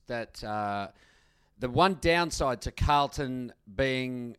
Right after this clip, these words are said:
up and about and their fans thinking that they are a chance for, you know, having a decent season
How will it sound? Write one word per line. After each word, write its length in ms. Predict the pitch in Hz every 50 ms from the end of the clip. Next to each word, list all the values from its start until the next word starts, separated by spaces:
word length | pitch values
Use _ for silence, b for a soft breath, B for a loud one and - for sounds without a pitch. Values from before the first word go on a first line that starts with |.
| _ _ -
up 160 | 147 156 -
and 100 | 147 135
about 380 | 120 98 123 123 120 120 117 -
and 200 | - 110 117 113
their 100 | 117 113
fans 540 | 110 - - 131 123 127 131 127 127 113 -
thinking 320 | - 139 127 - 123 120 117
that 140 | 117 113
they 140 | 107 110 113
are 180 | 113 117 120 120
a 40 | 120
chance 340 | - - 135 123 127 104
for, 300 | - - - 123 120 117
you 160 | 113 113 110 113
know, 120 | 113 113
having 280 | 110 117 120 123 120 120
a 40 |
decent 360 | 110 113 123 120 113 - 110 -
season 340 | - 123 117 110 107 107